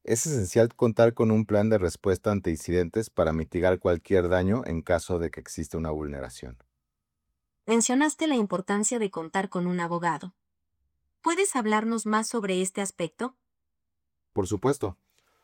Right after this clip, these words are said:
Speaker 1: Contar con un abogado especializado en ciberseguridad de datos personales es importante, tanto de manera preventiva como reactiva. Previamente, un abogado puede ayudar a las marcas a establecer políticas de protección,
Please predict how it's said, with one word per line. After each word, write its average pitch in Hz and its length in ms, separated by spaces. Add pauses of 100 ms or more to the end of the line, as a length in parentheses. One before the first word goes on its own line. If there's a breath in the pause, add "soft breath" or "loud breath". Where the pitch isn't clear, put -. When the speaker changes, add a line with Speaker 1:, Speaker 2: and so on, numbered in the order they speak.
(220)
Speaker 1:
Contar 131 320
con 160 160
un 151 80
abogado 113 360
especializado 98 600
en 98 80
ciberseguridad 87 680
de 90 60
datos 90 280
personales 87 760
es 85 220
importante, 98 760 (160)
tanto 87 300
de 87 80
manera 90 340
preventiva 101 600
como 85 260
reactiva. 73 520 (720)
Previamente, 131 640 (840)
un 113 160
abogado 110 480
puede 107 340
ayudar 92 580
a 78 80
las 80 180
marcas 101 420
a - 20
establecer 90 540
políticas 107 920
de 80 160
protección, 98 800